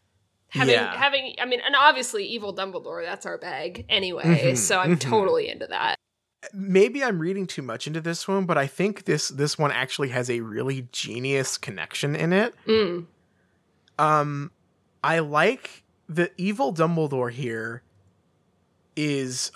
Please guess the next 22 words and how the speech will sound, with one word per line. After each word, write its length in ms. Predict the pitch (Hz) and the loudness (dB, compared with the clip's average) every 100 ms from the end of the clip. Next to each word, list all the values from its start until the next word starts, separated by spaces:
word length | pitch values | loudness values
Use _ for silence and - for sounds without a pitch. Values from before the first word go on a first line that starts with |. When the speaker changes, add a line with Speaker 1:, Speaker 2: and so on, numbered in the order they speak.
| - | -2
Speaker 2:
I, 120 | 135 - | -2 2
I 160 | 170 | 2
think 360 | 196 254 240 - | 2 -2 -4 -4
that 200 | 175 - _ _ | -6 -6 _ _
the, 540 | 151 139 143 135 143 143 | -20 -18 -16 -4 0 0
the 160 | 135 | 0
way 240 | 131 135 160 | 0 2 2
that 160 | 170 | 2
they 100 | 160 | 4
are 100 | 147 | 4
having 400 | 131 127 135 135 135 | 4 2 2 -2 -4
evil 240 | 131 147 | -2 0
Dumbledore 600 | 139 135 135 131 120 113 _ _ _ _ | 0 -2 0 0 0 -6 _ _ _ _
call 540 | - - 131 131 131 127 | -18 2 6 8 6 2
Voldemort 460 | 127 131 139 120 - | 0 0 0 -2 -4
Tom, 600 | - - 110 113 147 214 254 _ _ _ - | -10 -6 0 2 2 0 -6 _ _ _ 0
Speaker 1:
Mm. 480 | 226 214 175 147 170 _ _ _ _ - | 4 4 2 -2 -10 _ _ _ _ 0
Speaker 2:
I 160 | 196 | 2
think 380 | 240 226 185 - | 2 0 -2 -2
that 240 | 143 127 - _ - | -2 -2 -6 _ -14
maybe 580 | 131 131 135 156 160 143 | -8 -4 -2 -2 -2 -2
there's, 460 | 131 131 120 - | 0 -2 -2 -6